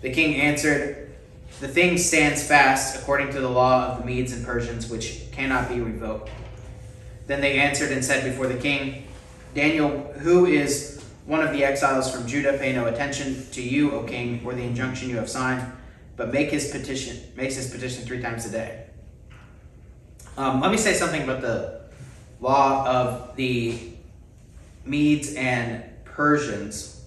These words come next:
here. Um, the,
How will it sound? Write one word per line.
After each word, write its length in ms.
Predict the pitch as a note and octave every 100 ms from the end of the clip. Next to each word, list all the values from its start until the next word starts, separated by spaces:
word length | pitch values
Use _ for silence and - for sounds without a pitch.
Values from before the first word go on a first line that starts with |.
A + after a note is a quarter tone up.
| - - - - - - - - - -
here. 640 | C3 B2+ A#2+ A#2+ - -
Um, 560 | C3 C3 B2 A#2 G2 - - - - - - - - - - - - - -
the, 80 | -